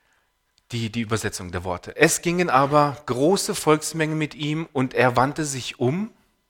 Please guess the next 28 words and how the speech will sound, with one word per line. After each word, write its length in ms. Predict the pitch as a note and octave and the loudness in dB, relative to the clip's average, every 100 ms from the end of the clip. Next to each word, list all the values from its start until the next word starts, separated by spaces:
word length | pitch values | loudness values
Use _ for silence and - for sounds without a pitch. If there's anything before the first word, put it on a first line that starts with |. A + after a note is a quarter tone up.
| _ | _
und 220 | D#3 F#3+ - | -2 0 -2
sprach 500 | - - C3 C#3 - | -2 6 8 6 0
zu 200 | - C#3+ | -10 -4
ihnen“, 480 | A#2+ G#2+ F2+ F2+ - _ | -2 0 -2 -6 -16 _
zu 160 | - | -12
diesen 280 | A#2 G#2+ A2 | -8 -8 -8
Volksmengen: 560 | - G2+ - G#2+ E2+ E2 _ _ _ - - - - | -6 -6 -4 -6 -8 -10 _ _ _ -20 -20 -20 0
„Wenn 160 | C3+ D#3+ | 2 4
jemand 340 | F#3+ G#3 G#3+ | 6 6 4
zu 140 | - F#3+ | 2 4
mir 180 | G3 | 4
kommt 320 | F#3+ E3+ E3+ D#3+ | 4 4 4 4
und 300 | C#3+ - F3 | 2 2 2
hasst 340 | - - - | 2 -2 -4
nicht 260 | D#3+ D3+ C#3 | -8 -8 0
seinen 360 | C#3 C3+ C#3 | 4 4 2
Vater, 400 | - C#3+ D3 D#3+ | 2 2 2 0
seine 260 | C#3 C3+ C#3 | 2 2 4
Mutter, 400 | D3+ D3 D3 C#3 | 0 0 0 2
seine 300 | C#3 C#3+ C#3 | 4 4 2
Frau, 420 | - C3+ C#3+ D3 | 6 8 8 6
seine 300 | C#3 D3+ D#3 | 6 6 4
Kinder, 480 | - D#3 D3+ D3 D3 - - - | -2 -2 2 0 -2 -12 -20 -12
seine 340 | A2+ C#3 E3+ | 8 10 10
Brüder 380 | D#3+ D#3+ F3 F3 | 4 0 4 4
und 140 | F#3 F3+ | 4 4
seine 240 | F3 E3+ | 4 4
Schwester, 600 | - C#3 B2+ - A2 | 4 4 2 0 0